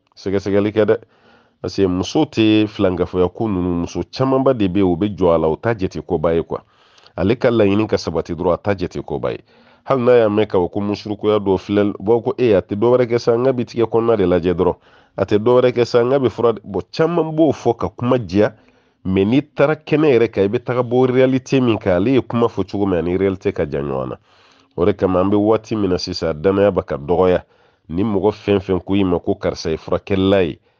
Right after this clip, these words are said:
E dun t'a tigi ka lahala dɔn, a sɛgɛsɛgɛ, a ɲɛɲini. Bana, a ka d'an bɛɛ ye bana min b'a na ka furakɛ.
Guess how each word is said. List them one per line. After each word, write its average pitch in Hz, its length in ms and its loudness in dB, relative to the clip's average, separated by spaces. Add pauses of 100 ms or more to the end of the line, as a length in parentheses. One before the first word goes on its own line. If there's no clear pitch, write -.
(180)
E 113 60 -2
dun 101 240 -4
t'a 104 180 2
tigi 90 220 -6
ka 98 120 -2
lahala 90 400 0 (100)
dɔn, 76 140 -8 (120)
a 92 60 -4 (120)
sɛgɛsɛgɛ, 98 540 -4 (360)
a 95 60 0
ɲɛɲini. 101 520 2 (440)
Bana, 95 380 0 (400)
a - 80 -4
ka 104 160 -4
d'an 107 220 2 (100)
bɛɛ 107 160 2
ye 110 80 0
bana 92 280 0
min 95 200 0
b'a 92 140 2
na 87 200 0
ka 82 140 -8
furakɛ. 90 400 -2